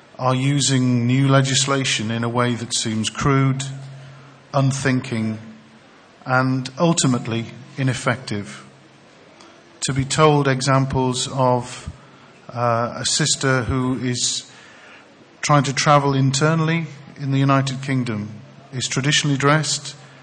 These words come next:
and is not allowed to travel because she doesn't have a passport. What nonsense that is. What absolute nonsense. I can only speak for my own force. Um,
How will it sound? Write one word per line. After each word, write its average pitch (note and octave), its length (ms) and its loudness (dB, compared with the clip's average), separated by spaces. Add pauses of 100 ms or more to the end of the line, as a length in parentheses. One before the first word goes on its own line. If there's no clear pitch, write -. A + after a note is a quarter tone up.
(160)
and B2+ 140 0
is B2 140 0
not C3+ 280 2
allowed C3 320 2
to C3 80 -6
travel C3+ 520 0 (480)
because - 200 -6
she - 140 -2
doesn't B2+ 280 -2
have B2+ 180 -2
a B2+ 40 -2
passport. - 760 -2 (880)
What C#3+ 160 -4
nonsense C3+ 680 0
that A2+ 140 -4
is. G#2+ 440 -8 (440)
What C3 180 -6
absolute B2+ 520 -2
nonsense. A#2 760 -8 (1400)
I D#3 100 2
can D#3+ 180 0
only F3 200 6
speak E3+ 320 0
for - 100 -4
my D3 160 6
own C#3 160 2
force. B2+ 760 -2 (240)
Um, A#2+ 480 0